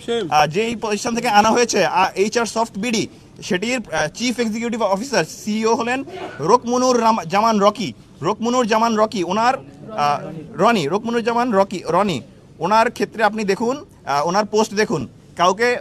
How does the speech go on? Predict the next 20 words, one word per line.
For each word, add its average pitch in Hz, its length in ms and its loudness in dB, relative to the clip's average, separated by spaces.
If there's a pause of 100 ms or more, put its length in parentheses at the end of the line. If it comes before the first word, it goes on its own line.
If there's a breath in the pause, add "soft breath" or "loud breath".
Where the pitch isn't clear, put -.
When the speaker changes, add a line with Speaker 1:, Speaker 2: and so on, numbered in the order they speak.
(120)
Speaker 2:
অপমান 202 360 0
অপদস্থ 202 400 -2
করতে 214 300 -4
গেলে 208 120 -2
একসময় 220 240 -4
প্রকৃতির 208 340 -4
নিয়মে 202 160 -2
সেটা 208 160 -2
ফেরত 202 240 -2
আসে। 180 180 -4
খালেদা 175 280 -4
জিয়ার 185 240 0
ছবি, 202 320 -4
খালেদা 180 260 -4
জিয়ার 190 160 -6
ছবিকে 190 300 -6
বিকৃত 185 280 -8
করার 185 200 0
প্রতিবাদ 190 300 0
জানিয়েছেন। 170 400 -2